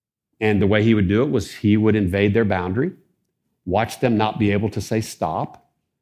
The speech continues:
Then when they finally said stop, he'd back way away. So, "Oh,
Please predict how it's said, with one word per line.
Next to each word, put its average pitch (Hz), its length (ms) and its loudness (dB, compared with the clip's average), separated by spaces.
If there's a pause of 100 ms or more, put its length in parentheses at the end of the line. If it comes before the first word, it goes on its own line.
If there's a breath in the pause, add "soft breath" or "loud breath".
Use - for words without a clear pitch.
(440)
Then 117 140 2
when 113 120 2
they 107 100 0
finally 127 340 0
said 120 260 -2
stop, - 680 -10 (280)
he'd 113 280 2
back 104 260 -2
way 107 240 0
away. 104 380 -2
So, 139 120 -4
"Oh, 151 260 0